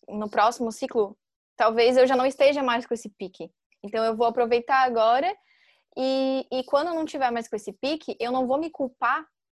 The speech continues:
por não ser produtiva, sabe? Porque eu tô sendo agora, que é quando eu tenho energia.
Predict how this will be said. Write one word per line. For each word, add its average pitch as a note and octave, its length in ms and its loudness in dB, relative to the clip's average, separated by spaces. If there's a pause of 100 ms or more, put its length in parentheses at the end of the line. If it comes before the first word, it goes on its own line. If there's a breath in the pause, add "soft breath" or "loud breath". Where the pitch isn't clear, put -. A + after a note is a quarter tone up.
(360)
por C4 160 0
não C4 220 -2 (200)
ser B3 240 0
produtiva, G#3 680 -8
sabe? F#3+ 440 -4 (360)
Porque G#3 260 -4
eu G#3 120 -2
tô A#3 120 -4
sendo C4 320 -6
agora, C#4 420 0
que - 140 -10
é G#3 220 -2
quando G#3+ 220 -4
eu A3+ 80 -2
tenho A#3 200 -2
energia. B3 640 -4